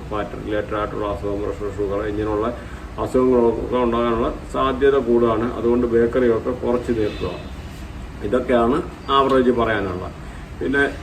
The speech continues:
നിങ്ങൾക്ക് ആർക്കെങ്കിലും ജാതകം മറ്റും നോക്കുകയോ എടുക്കുകയോ വേണമെന്നില്ല, ഇതിനകത്ത് WhatsApp നമ്പറുണ്ട്, കോൺടാക്ട് ചെയ്യുക. അപ്പോൾ അതിനകത്ത് നമ്മൾ, ഏഹ്, അതിൻ്റെ ഒരു ചാർജും കാര്യങ്ങളുണ്ട്. അതുപോലെ ആരെങ്കിലും മാരേജുമായിട്ട് ബന്ധപ്പെട്ട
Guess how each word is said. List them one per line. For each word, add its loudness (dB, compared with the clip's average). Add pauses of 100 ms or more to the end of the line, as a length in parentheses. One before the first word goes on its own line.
(120)
നിങ്ങൾക്ക് 0
ആർക്കെങ്കിലും 2
ജാതകം 4
മറ്റും 0
നോക്കുകയോ 6
എടുക്കുകയോ 6
വേണമെന്നില്ല, 4
ഇതിനകത്ത് 2
WhatsApp 0
നമ്പറുണ്ട്, -2
കോൺടാക്ട് -4
ചെയ്യുക. 2 (220)
അപ്പോൾ -2
അതിനകത്ത് -2
നമ്മൾ, -2 (380)
ഏഹ്, -2
അതിൻ്റെ 0
ഒരു 2
ചാർജും 0
കാര്യങ്ങളുണ്ട്. 0
അതുപോലെ 0
ആരെങ്കിലും 0
മാരേജുമായിട്ട് 0
ബന്ധപ്പെട്ട -4